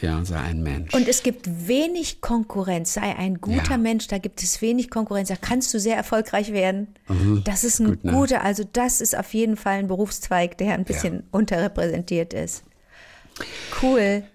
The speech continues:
Speaker 1: Ihr lieben Lieblinge, tausend Dank. Beim nächsten Mal gibt's auch wieder mehr Mails, dann
Speaker 2: Mhm.
Speaker 1: auch.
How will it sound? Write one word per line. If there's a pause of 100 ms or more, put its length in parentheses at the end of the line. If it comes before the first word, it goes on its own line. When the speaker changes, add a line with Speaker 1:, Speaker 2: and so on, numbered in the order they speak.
(120)
Speaker 1:
Ihr
lieben
Lieblinge, (380)
tausend (100)
Dank.
Beim
nächsten
Mal
gibt's (260)
auch
wieder
mehr
Mails,
dann
Speaker 2:
Mhm.
Speaker 1:
auch.